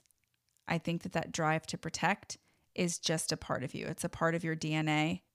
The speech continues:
and something that you're just partnered up with for life. Kinda make friends with it, kinda make peace with it. And when your gut tells you there's something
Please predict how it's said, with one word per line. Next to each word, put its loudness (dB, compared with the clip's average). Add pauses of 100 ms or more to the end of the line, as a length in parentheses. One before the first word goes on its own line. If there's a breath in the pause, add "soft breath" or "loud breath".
(240)
and 4
something 2
that 2
you're 0
just -2
partnered 2
up 4
with 0 (220)
for 2
life. 2
Kinda 2
make 6
friends 4
with 4
it, 0
kinda 4
make 2
peace -2
with -2
it. 2 (280)
And 4
when 6
your 2
gut 2
tells 2
you 0
there's 0
something 0